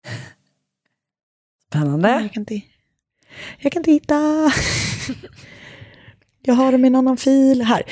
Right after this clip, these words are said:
Speaker 2: Jo, eh, Kalisic walks free after twenty-five years, i The Examiner. Eh, Kalisic vows to pursue cops over jailing på news dot com dot A U. Och wife killer tangled in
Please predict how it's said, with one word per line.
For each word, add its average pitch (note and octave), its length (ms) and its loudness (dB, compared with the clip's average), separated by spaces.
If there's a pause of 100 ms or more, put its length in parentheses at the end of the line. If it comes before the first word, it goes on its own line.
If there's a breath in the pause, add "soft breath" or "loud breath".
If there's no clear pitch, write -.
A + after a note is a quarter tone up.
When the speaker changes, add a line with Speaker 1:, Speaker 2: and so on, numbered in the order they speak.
(200 loud breath)
Speaker 2:
Jo, G3+ 340 0
eh, G3 260 0
Kalisic C#4 580 -2
walks G#3+ 300 -2
free F3+ 420 -2
after F#3 260 -6
twenty-five F#3 680 -4
years, E3 420 -4 (480 loud breath)
i F3+ 280 0 (100)
The F3+ 80 0
Examiner. F3 680 -2 (480 loud breath)
Eh, F3+ 360 0
Kalisic B3+ 580 0
vows G3+ 420 0
to - 100 -10
pursue F#3 580 -2
cops - 460 -4
over E3+ 380 -2
jailing F#3+ 520 -4
på E3 280 -10 (340)
news G#3 500 -4 (220)
dot F3+ 160 -2
com D#3+ 320 -4
dot D#3 200 -8
A - 140 -6 (160)
U. G#3 260 0 (340 loud breath)
Och - 220 -4
wife A#3 480 -2
killer F#3+ 360 0
tangled F3+ 640 -4
in E3+ 200 -6